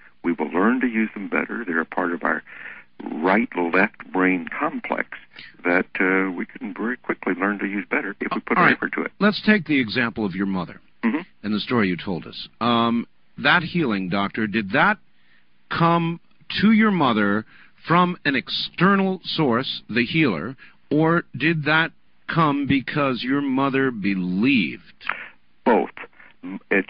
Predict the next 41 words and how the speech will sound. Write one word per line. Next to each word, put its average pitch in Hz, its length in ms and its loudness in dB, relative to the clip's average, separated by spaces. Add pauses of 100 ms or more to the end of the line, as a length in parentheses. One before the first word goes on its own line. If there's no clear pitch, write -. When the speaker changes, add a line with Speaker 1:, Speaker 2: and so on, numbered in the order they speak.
(140)
Speaker 1:
it's 104 220 0
the 104 120 0 (100)
interaction 120 680 4
of 90 100 -2
the 87 80 -4
two. - 400 -2 (600)
Uh, 95 380 4
the 87 240 2
healing 160 440 2
comes 123 400 0
from 98 180 -2
within 92 380 0
us. - 180 -2 (140)
The 92 100 0
body 120 480 2
knows 98 400 2
how 87 140 -4
to 82 100 -4
heal - 260 -4
itself. - 460 -2 (400)
We 107 140 6
have 120 140 2
to 98 80 -2
get 101 180 4
out 95 200 4
of 80 60 -8
the 80 80 -2
way. 95 460 2 (360)
And 85 220 0
quite 156 260 -2
often 107 360 0 (100)
someone 95 340 2
else 76 280 -2 (800)
can 90 240 2
help - 380 -2
us - 100 -8 (120)
get 90 140 2
out 80 200 0
of 71 80 -10
the 76 60 -6
way. 73 360 -2